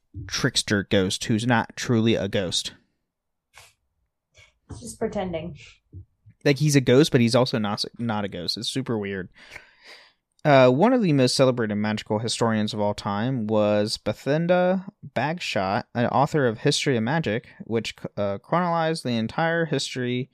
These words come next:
Speaker 1: uh, of the magical world until the end of the First Wizarding War, which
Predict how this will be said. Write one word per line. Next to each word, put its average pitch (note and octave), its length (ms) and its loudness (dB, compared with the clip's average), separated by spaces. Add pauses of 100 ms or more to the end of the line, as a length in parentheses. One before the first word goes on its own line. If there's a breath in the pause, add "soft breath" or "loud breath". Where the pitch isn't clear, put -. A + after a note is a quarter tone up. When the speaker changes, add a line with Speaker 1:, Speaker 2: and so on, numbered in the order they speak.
(600)
Speaker 1:
uh, G#2 400 0
of A2 160 0
the A2 80 -2
magical B2+ 400 -2
world G#2+ 400 -2
until A2 320 -4
the A#2 220 -6
end C3 300 -2
of G#2+ 100 -8
the G2+ 100 -10
First - 480 -6
Wizarding B2 600 -4
War, G2 460 -4 (500)
which - 420 -8